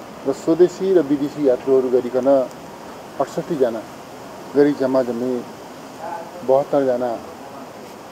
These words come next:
रहे-, रहनुभएको थियो।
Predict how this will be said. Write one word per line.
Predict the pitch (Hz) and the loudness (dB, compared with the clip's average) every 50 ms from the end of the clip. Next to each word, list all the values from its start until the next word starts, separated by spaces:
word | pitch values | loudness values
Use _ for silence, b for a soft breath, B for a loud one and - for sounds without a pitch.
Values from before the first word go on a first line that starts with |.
| - - - - 123 117 120 120 117 117 113 110 107 101 - - - - - - - - - - - - - - - - - - - - - - - - - - - - - - - - - - - - 120 | -18 -16 -12 -6 -4 -2 0 2 2 2 2 0 -2 -6 -14 -18 -18 -18 -18 -18 -18 -18 -16 -16 -16 -16 -16 -16 -16 -16 -16 -16 -16 -16 -16 -16 -16 -16 -16 -16 -16 -16 -18 -18 -18 -18 -16 -14 -8 -2 2
रहे-, | 127 131 139 143 135 | 6 6 6 6 6
रहनुभएको | 127 131 139 147 156 156 143 127 123 110 117 117 | 6 4 4 4 4 4 4 4 4 2 0 -2
थियो। | - 131 156 | -2 -2 -4